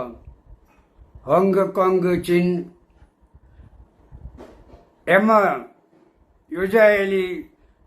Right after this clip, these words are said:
મેરેથોન દોડ સ્પર્ધામાં પણ તેમણે ભાગ લઈને વિશ્વમાં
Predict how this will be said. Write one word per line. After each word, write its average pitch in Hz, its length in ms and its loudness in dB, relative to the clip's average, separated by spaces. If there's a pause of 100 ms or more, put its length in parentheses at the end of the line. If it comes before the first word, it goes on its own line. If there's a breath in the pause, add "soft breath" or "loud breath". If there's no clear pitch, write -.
મેરેથોન 202 960 -2
દોડ 180 240 -2
સ્પર્ધામાં 208 840 0
પણ 151 240 -4 (960)
તેમણે 160 640 -4 (280)
ભાગ 180 340 4
લઈને 175 720 -4 (1300)
વિશ્વમાં 170 920 -2